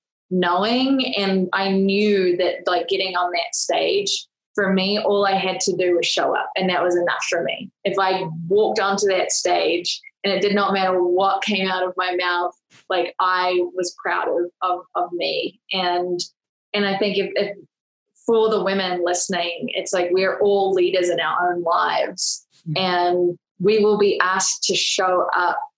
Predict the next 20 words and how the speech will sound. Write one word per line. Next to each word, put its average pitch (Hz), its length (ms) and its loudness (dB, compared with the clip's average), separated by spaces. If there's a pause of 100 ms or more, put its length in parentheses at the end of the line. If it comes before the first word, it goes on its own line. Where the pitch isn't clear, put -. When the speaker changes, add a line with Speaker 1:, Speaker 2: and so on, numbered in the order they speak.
Speaker 1:
at 175 220 0
times 185 240 0
that 180 100 0
we 175 280 0
absolutely 180 840 0
don't 156 240 0
want 185 240 -2
to. 190 220 0
We 180 160 2
don't 170 160 -4
think 170 180 -6
we 165 160 -2 (140)
can. 185 380 0
We 175 180 -2 (320)
are 185 120 -2
questioning 190 540 0
our 156 180 -2
value, 180 540 2
our 156 260 2
worth, 180 540 2